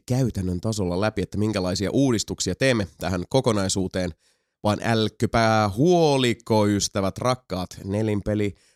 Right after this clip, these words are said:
on, mitä nelinpeli on, vaikka voissa paistaisi ja sitten maistaisi. Elikkä tuttua tanakkaa tavaraa, potentiaalisesti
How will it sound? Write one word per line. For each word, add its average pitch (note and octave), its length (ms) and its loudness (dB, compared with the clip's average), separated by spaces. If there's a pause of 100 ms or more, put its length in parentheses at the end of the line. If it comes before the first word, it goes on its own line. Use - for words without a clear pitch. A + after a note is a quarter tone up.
(200)
on, A#2 320 4
mitä B2+ 240 4
nelinpeli C#3 500 4
on, D3 180 2
vaikka B2 260 0
voissa C3+ 380 2
paistaisi A#2+ 600 2
ja G2+ 80 2
sitten A2+ 300 0
maistaisi. G#2 680 0 (420)
Elikkä F#2 280 -6 (240)
tuttua B2+ 420 0
tanakkaa B2 500 0
tavaraa, E3 500 0 (120)
potentiaalisesti E3+ 760 0